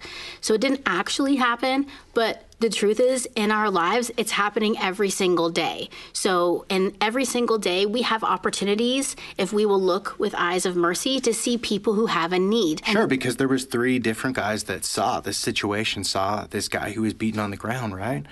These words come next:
Speaker 2: But the one who was the neighbor, if we want to be a neighbor in the way Jesus is talking about it and teaching about it, it's the one who saw and had compassion.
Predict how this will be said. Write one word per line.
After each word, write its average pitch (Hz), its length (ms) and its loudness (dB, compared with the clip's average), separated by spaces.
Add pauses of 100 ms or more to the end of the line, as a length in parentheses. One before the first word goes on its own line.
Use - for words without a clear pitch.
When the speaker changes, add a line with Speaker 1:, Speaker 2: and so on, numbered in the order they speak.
(260)
Speaker 2:
But - 100 -2
the 113 100 0
one 113 240 0
who 110 160 0
was 104 160 -2
the 95 80 -8
neighbor, 110 340 -2
if - 140 -14
we 107 100 0
want 101 200 -4
to 98 40 -6
be 92 360 -8
a 98 60 -8
neighbor 98 680 -6 (580)
in 104 100 -2
the 101 80 -2
way 101 160 0
Jesus 101 500 -2
is - 140 -8
talking 104 400 -8
about 92 260 -10
it 95 80 -10
and 95 100 -10
teaching 98 360 -8
about 95 320 -10
it, - 80 -12
it's - 180 -6
the 113 80 0
one 101 260 -2
who 98 140 -6
saw 107 580 -2 (400)
and 107 120 -4
had 101 220 -4
compassion. - 720 -8